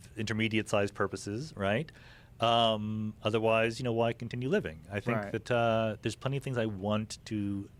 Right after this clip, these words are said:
Speaker 1: do, to achieve, to experience, to share, to give to the world, right?
Speaker 2: That's
Speaker 1: All
Speaker 2: a
Speaker 1: of
Speaker 2: big feature,
Speaker 1: these
Speaker 2: right? The give to the world, that you are,
Speaker 1: Absolutely,
Speaker 2: your
Speaker 1: yeah.
Speaker 2: interf-, y-, the way you interact with other human beings and your effect on other human beings gives you a, gives you purpose.
Speaker 1: Yeah, and even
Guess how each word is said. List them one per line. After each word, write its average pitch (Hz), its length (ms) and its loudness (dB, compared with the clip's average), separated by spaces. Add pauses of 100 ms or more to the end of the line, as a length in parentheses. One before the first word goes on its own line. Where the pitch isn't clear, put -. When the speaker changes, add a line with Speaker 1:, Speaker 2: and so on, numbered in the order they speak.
Speaker 1:
do, 104 520 0
to 101 100 -6
achieve, 123 600 -4
to 98 80 -4
experience, 107 720 -2
to - 140 -8
share, 107 580 2
to 104 80 -4
give 98 480 -2
to 104 80 -4
the 95 100 0
world, 98 540 -2
right? 104 280 -4 (200)
Speaker 2:
That's 135 240 0
Speaker 1:
All 120 160 2
Speaker 2:
a - 0 -
Speaker 1:
of 147 80 2
Speaker 2:
big 135 100 -6
feature, 135 380 -2
Speaker 1:
these 90 80 -6
Speaker 2:
right? 113 280 -2
The 117 140 -2
give 127 420 -2
to 131 80 -4
the 120 80 -4
world, 120 280 2
that 117 180 -2
you 123 140 4
are, 160 160 4
Speaker 1:
Absolutely, 80 320 -12
Speaker 2:
your 131 180 2
Speaker 1:
yeah. 143 80 0
Speaker 2:
interf-, 143 300 -4
y-, 131 320 -2
the 127 100 0
way 139 160 2
you 139 180 2
interact 131 440 0
with 120 160 -2
other 110 120 -4
human 113 360 0
beings 104 500 -4
and 110 160 -4
your 107 120 -2
effect 135 380 -4
on 123 80 -2
other 101 180 -2
human 98 340 -4
beings 92 420 -6 (680)
gives 120 340 0
you 110 540 0
a, - 340 -10
gives 117 220 -2
you 110 60 -8
purpose. - 580 -10
Speaker 1:
Yeah, 220 260 2
and 131 180 2
even 160 420 0